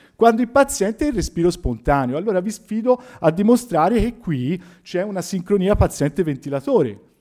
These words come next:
Nel vecchio servo, il Novecento, quello quando cominciava a contrastare suonava Ogni ben di Dio. E allora ci sono problemi con questa scala? Certo che ci sono. Guarda, vo' veloce, queste cose le ho già dette, così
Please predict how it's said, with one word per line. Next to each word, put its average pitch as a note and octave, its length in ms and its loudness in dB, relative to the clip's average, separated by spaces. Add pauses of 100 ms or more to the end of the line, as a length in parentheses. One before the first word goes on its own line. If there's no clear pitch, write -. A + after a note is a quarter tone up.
(360)
Nel D3 160 -6
vecchio F#3 400 -2
servo, F3 840 0 (320)
il D#3+ 120 -6
Novecento, D#3 1000 0
quello D#3 280 0
quando D3+ 240 -4
cominciava D3+ 420 0
a C#3 60 -2
contrastare F3 760 -2
suonava C3+ 420 -6
Ogni D3+ 160 -4
ben B2 200 -4
di G#3 160 -8
Dio. F#3 340 2 (1300)
E A#3+ 60 2
allora C4+ 300 2
ci F#3+ 140 -6
sono A3 320 2
problemi D3+ 400 -2
con B2 100 -4
questa B2+ 260 -10
scala? A#2 360 -12
Certo G#3 440 0
che A#2+ 60 -6
ci A#2 160 -14
sono. A#2 380 -14 (220)
Guarda, D#3+ 220 -8
vo' C#3 180 -8
veloce, D#3 340 -2
queste B2+ 260 -10
cose C#3 220 -4
le C3+ 60 -10
ho C3 80 -10
già D3+ 140 -8
dette, A3 600 -12 (320)
così - 520 -16